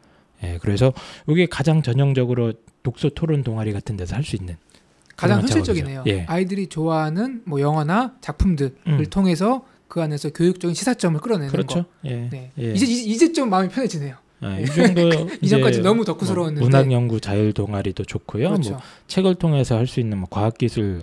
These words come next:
Speaker 1: 뭐 연구 자율 동아리도 좋고, 그런 것도 충분히 해볼 수 있을 것 같아요. 그리고 이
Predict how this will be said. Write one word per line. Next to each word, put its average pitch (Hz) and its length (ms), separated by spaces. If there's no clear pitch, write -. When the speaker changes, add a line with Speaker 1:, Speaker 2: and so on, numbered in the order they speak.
Speaker 1:
뭐 82 340
연구 110 300
자율 101 240
동아리도 98 420
좋고, 165 460
그런 180 220
것도 165 360
충분히 160 360
해볼 175 200
수 - 100
있을 90 160
것 - 140
같아요. 95 240
그리고 127 180
이 123 160